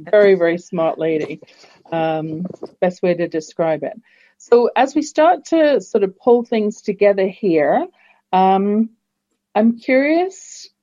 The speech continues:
you know, we've, we've shared so much of your story. Um, how did those experiences ultimately come to help you improve your confidence as a woman in business? 'Cause that's obviously what I'm all about too, is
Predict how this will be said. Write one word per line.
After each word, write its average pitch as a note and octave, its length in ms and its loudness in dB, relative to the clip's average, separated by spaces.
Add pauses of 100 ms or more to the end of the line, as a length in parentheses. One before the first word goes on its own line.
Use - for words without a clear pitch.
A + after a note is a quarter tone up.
you A3 80 -2
know, G3+ 60 0
we've, F#3+ 340 2
we've G3+ 240 -6
shared C#4+ 360 -4
so - 180 -2
much G#3+ 260 -6
of G3+ 120 -6
your F#3 100 -4
story. F#3 840 -4 (420)
Um, G#3+ 420 -2 (100)
how G4 320 -2
did G4+ 260 4
those B3 300 0
experiences F#3 1080 -6 (100)
ultimately F#3 680 -4
come G3+ 300 -8
to G3+ 120 -12
help F#3+ 360 -6
you F#3+ 80 -4
improve F#3 460 -4
your F3+ 480 -2 (280)
confidence F#3 640 -10
as E3+ 160 -8
a F3 60 -6
woman E3+ 240 -10
in E3 100 -12
business? D#3 420 -12
'Cause F3 180 -16
that's - 340 -6 (120)
obviously F3 360 -8
what E3+ 160 -4
I'm F3+ 140 -2
all D#3+ 160 -4
about D3+ 300 -8
too, D#3 300 -4
is - 200 -10